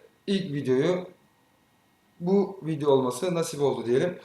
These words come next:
Şimdi arkadaşlar kamu çerçeve protokolü ile ilgili çok fazla kafa karışıklıkları var. Bildiğiniz üzere iki sene önce bu kanalı daha yeni açmıştık. Canlı yayınlarda karşılıklı tartışıyorduk. Öncelikle şuna bir bakalım.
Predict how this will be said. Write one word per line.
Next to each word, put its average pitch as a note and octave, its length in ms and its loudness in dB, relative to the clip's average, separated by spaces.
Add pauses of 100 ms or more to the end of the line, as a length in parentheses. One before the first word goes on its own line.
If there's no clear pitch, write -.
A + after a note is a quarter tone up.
(200)
Şimdi A#3 380 4
arkadaşlar G#3+ 500 6
kamu G#3 180 2
çerçeve G3+ 380 2
protokolü F#3 460 -2
ile F3+ 100 0
ilgili D#3+ 440 -2
çok F3+ 200 -6
fazla F#3+ 260 0
kafa F3+ 240 -8
karışıklıkları F#3 640 -2
var. F#3 200 4 (400)
Bildiğiniz G3+ 400 2
üzere F#3 240 2
iki - 200 -4
sene G3 200 -2
önce F3+ 340 -2
bu - 40 -12
kanalı E3 300 0
daha D#3 120 2
yeni D#3+ 180 0
açmıştık. F3+ 480 -4
Canlı D#3 280 2
yayınlarda D3+ 640 0 (300)
karşılıklı D3+ 500 0
tartışıyorduk. F3 760 -2 (420)
Öncelikle A3+ 600 2
şuna A3+ 300 0
bir G3+ 60 0
bakalım. G#3 500 2